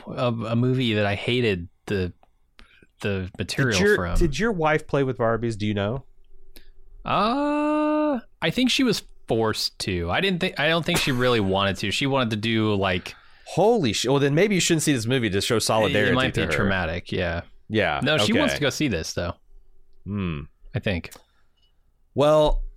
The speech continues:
Speaker 2: I'm gonna check out Barbie. Oh, I wanna put out a ca-, I wanna put out a, an offer. If there are any, uh,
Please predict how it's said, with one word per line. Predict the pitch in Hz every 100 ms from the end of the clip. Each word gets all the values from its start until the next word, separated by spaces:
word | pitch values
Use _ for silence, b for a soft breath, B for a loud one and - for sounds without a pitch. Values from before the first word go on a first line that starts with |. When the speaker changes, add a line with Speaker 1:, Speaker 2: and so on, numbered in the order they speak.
| - - _
Speaker 2:
I'm | 120 156 208
gonna | 202
check | 160 151
out | 135 113
Barbie. | 120 117 120
Oh, | 233 247
I |
wanna | 247 269
put | 240 220
out | 175
a | 143
ca-, | 170 160
I | 165
wanna | 226 202
put | - 180
out | 170 170
a, | 165 160 147
an | 135 135
offer. | 185 - 87 87 95 -
If | 110 -
there | 131 139 - -
are | 113 113 113
any, | 110 113 123 123 117 - -
uh, | 95 98 95 95 92 92